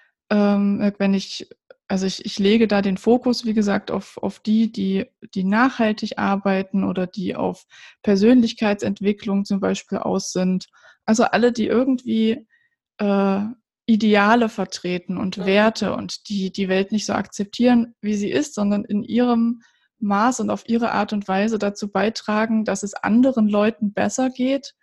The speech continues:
Speaker 1: und dass es der Umwelt besser geht und dass es insgesamt der Welt besser geht,
Speaker 2: Mhm.
Speaker 1: um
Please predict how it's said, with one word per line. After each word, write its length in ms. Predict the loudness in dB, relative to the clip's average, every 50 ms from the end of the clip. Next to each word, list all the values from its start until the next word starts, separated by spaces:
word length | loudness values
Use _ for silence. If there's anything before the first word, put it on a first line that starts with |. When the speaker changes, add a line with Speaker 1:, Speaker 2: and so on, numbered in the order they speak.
| _ _ _ _ _
Speaker 1:
und 140 | _ -4 -2
dass 140 | -2 -4 -6
es 120 | -8 -8
der 180 | -6 -6 -4 -2
Umwelt 460 | -2 -2 0 2 2 2 2 0 0
besser 340 | 0 0 0 0 0 -2 -2
geht 340 | -2 -2 0 0 0 0 -2
und 180 | -4 -4 -4
dass 120 | -4 -6 -6
es 120 | -10 -10
insgesamt 720 | -4 -2 -2 -2 -2 -6 -4 -2 0 0 0 0 -4 -6 -14 _ _ _ _ _
der 140 | 0 0 2
Welt 400 | 2 4 4 4 2 0 -6 -14 _ _
besser 300 | -4 -4 -2 -2 -6 -2
geht, 400 | 2 2 2 2 2 -2 -6 -10 -8 -8
Speaker 2:
Mhm. 160 | -4 -2 0
Speaker 1:
um 260 | 0 0 0 -2 -4